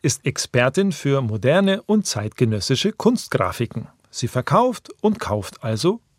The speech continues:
Kunst. Und das macht sie normalerweise länger als heute, aber heute bin ich da und Besucher dürfen nur bis achtzehn Uhr bleiben. Wir machen uns also auf den Weg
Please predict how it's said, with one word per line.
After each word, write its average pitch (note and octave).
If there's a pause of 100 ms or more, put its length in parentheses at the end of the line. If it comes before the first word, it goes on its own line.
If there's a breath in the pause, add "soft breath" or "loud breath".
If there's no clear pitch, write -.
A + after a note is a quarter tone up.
(140)
Kunst. - (800 loud breath)
Und D#3+ (100)
das G3
macht E3
sie D3
normalerweise A#2+
länger D3
als A#2
heute, F3
aber D#3
heute B2
bin G2
ich G#2+
da F#3+ (280 loud breath)
und D3+ (220 soft breath)
Besucher G#3+
dürfen C3
nur A2
bis C#3+
achtzehn A3
Uhr B2+
bleiben. - (720)
Wir A2
machen F#3
uns G3
also C3+
auf A2+
den G2
Weg C#3+